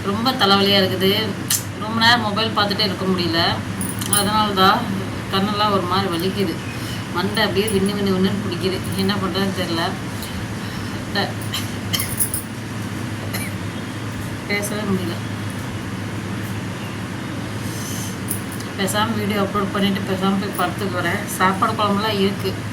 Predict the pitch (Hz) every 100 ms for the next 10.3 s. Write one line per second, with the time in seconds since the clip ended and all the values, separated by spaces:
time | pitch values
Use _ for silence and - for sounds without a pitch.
0 | - - - - - - - - - -
1 | 202 196 214 202 196 185 185 190 202 185
2 | 175 185 185 175 202 190 170 185 - 180
3 | 165 160 - - 110 98 - - - -
4 | - - - - - - 180 185 196 185
5 | 190 196 180 190 196 190 180 170 175 170
6 | 156 - 196 180 - 214 202 233 254 254
7 | 240 247 202 202 202 226 202 196 196 185
8 | - 208 233 233 208 202 214 196 190 190
9 | - 202 226 196 214 202 190 185 185 185
10 | 175 165